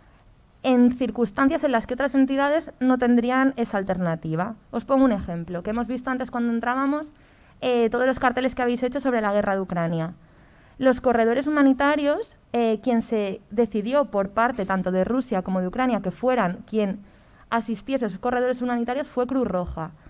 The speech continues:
¿Por qué Cruz Roja? Porque ese carácter neutral y de imparcialidad hace que ninguno de los países sienta que sus com-,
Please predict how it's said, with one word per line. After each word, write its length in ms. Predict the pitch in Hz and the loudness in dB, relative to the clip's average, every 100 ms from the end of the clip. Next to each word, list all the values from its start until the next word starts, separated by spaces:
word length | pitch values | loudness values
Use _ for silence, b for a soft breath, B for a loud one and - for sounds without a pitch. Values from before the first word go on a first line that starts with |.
| b b b - | b b b 0
¿Por 140 | 240 | 0
qué 100 | 262 | 0
Cruz 180 | 269 302 | -4 -4
Roja? 440 | 240 196 185 165 - | -2 -4 -4 -8 -6
Porque 200 | 202 220 | -6 -4
ese 160 | 220 247 - | -4 -6 -6
carácter 680 | 277 269 277 269 196 185 - | 0 2 0 -2 -4 -4 -2
neutral 640 | 214 220 196 202 262 262 | 0 0 0 0 0 0
y 60 | 202 | 0
de 60 | 196 | -2
imparcialidad 720 | 202 214 220 247 262 269 311 B B B | 0 -2 0 0 2 2 0 B B B
hace 200 | 277 269 | -2 0
que 80 | 254 | 2
ninguno 300 | 220 226 262 | 4 4 4
de 80 | 277 | 4
los 120 | 262 | 2
países 400 | 262 277 262 285 | 0 0 0 -2
sienta 360 | - 269 262 285 | 0 2 2 2
que 100 | 262 | -2
sus 140 | 226 | -2
com-, 240 | 240 240 | 0 0